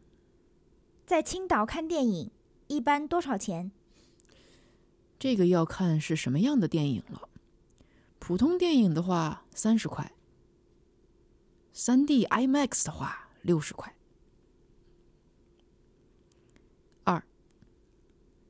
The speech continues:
Speaker 1: 在青岛坐公交车一般多少钱？
Speaker 2: 这个要看是什么样的公交车了。普通车的话，一块钱。空调车的话，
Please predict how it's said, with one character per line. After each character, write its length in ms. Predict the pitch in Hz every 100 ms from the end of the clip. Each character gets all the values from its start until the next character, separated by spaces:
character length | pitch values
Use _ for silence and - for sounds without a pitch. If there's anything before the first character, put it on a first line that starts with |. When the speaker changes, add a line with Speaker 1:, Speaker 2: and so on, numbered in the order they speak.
| _ _ _ _
Speaker 1:
在 160 | 349 302
青 220 | - 349
岛 280 | 302 196 156
坐 220 | - 320
公 200 | 277 320
交 140 | 320 320
车 340 | - 320 311
一 160 | - 294
般 160 | 294
多 100 | 330
少 140 | 285 196
钱？ 340 | 196 175 202 - _ _ _ _ - - _ _ _ _
Speaker 2:
这 180 | 240 214
个 100 | 170
要 180 | 175 160
看 320 | - 165 147
是 160 | - 165
什 180 | -
么 120 | 127 220
样 200 | 320 220
的 80 |
公 160 | 151 151
交 160 | 147 143
车 300 | - 143 135
了。 160 | - - - _ _ _ _ _ -
普 220 | - 208
通 240 | - 339 359
车 220 | - 285
的 120 | 247
话， 540 | 226 208 185 170 156 - _ -
一 80 |
块 200 | 151 170
钱。 280 | 151 - - - _ _ _ _ _ _
空 260 | - 202 202
调 280 | 196 120 175
车 240 | - 156
的 80 | 143
话， 360 | - 131 -